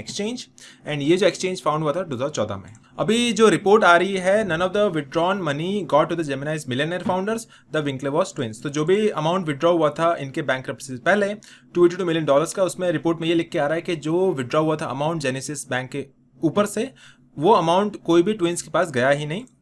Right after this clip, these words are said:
अभी, that's a question mark, ये रिपोर्ट कहती है। उसके अलावा जो कस्टमर्स है, अ, जो ट्विंस के कस्टमर्स है of Genesis, अ, वो भी अनेबल है to access their cash। That means जो दो सौ अस्सी मिलियन डॉलर्स विथड्रॉ हुए थे, उनके कस्टमर्स भी अभी तक उसको एक्सेस नहीं कर पा रहे हैं।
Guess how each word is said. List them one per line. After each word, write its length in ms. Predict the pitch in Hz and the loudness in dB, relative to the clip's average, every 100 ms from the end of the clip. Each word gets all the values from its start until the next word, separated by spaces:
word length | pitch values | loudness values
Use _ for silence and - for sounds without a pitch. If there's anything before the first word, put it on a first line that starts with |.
| _ _ - | _ _ -8
अभी, 260 | 127 185 | -4 -2
that's 180 | 151 - | 0 -2
a 40 | 165 | -4
question 260 | 139 117 | -6 -6
mark, 160 | 95 - - _ - | -10 -14 -20 _ -2
ये 160 | 147 180 | 2 4
रिपोर्ट 300 | 170 160 123 | 4 0 -2
कहती 200 | 110 92 | -10 -12
है। 180 | 95 _ _ - | -20 _ _ -8
उसके 240 | 165 226 | -4 2
अलावा 300 | 220 208 226 | 4 6 6
जो 360 | 226 220 226 233 | 4 6 6 6
कस्टमर्स 580 | 190 - 202 208 202 170 | 2 -2 -2 -2 -2 -2
है, 380 | 151 185 196 - | -2 -2 -4 -8
अ, 320 | 131 123 113 | -6 -4 -6
जो 240 | 110 135 | -6 -6
ट्विंस 320 | 139 147 151 - | -4 -4 -6 -6
के 120 | 170 | -6
कस्टमर्स 420 | 139 160 147 131 | -6 -6 -6 -4
है 280 | 127 175 - | -4 -6 -8
of 520 | 127 131 127 - 120 | -4 -2 -4 -6 -8
Genesis, 440 | 120 135 143 185 - - - - - | -6 -6 -6 -6 -8 -14 -20 -18 -10
अ, 220 | 131 123 | -8 -4
वो 160 | 143 160 | 0 2
भी 140 | 190 | 2
अनेबल 460 | 208 165 175 185 180 | 0 -2 -2 0 0
है 180 | 170 180 | 0 0
to 60 | 156 | -2
access 240 | - 147 | -2 -6
their 180 | 131 120 135 | -6 -4 -2
cash। 160 | 160 | -4
That 280 | 160 139 - | -2 -4 -4
means 160 | 160 170 | -8 -8
जो 280 | 147 160 147 | -6 -4 -2
दो 240 | 151 156 | -2 -2
सौ 200 | - 175 | -2 -4
अस्सी 240 | 139 - | -4 -6
मिलियन 280 | 151 139 151 | -4 -2 -2
डॉलर्स 280 | 135 135 131 | 0 0 -2
विथड्रॉ 300 | 120 117 151 | -6 0 0
हुए 180 | 143 131 | 0 -2
थे, 160 | 165 233 - - _ - | -4 -6 -12 -20 _ -10
उनके 320 | 151 156 190 | -6 -4 -2
कस्टमर्स 460 | 151 - 175 170 | -2 -2 -4 -4
भी 200 | 151 214 | -2 -2
अभी 180 | 185 135 | -2 -2
तक 140 | - 185 | -2 -2
उसको 200 | 147 175 | -2 -4
एक्सेस 320 | 123 170 170 | -4 -6 -6
नहीं 180 | 139 131 | -6 -6
कर 120 | 120 | -8
पा 160 | - 90 | -8 -12
रहे 140 | - | -12
हैं। 100 | 104 | -20